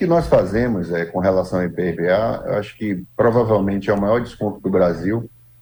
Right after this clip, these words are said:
Quando nós vimos aquela elevação muito grande da tabela fipe, né,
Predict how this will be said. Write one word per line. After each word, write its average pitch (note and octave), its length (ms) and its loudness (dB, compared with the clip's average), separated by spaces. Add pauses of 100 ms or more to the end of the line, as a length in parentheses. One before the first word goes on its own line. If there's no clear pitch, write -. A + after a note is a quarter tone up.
(300)
Quando A#2+ 180 4
nós A2 220 2
vimos G2 680 -2
aquela F2+ 720 0
elevação F#2 640 -2
muito G#2 300 -4
grande G2 340 0
da F#2+ 120 -2
tabela F2+ 480 0
fipe, A2+ 360 -4
né, F#2+ 260 -2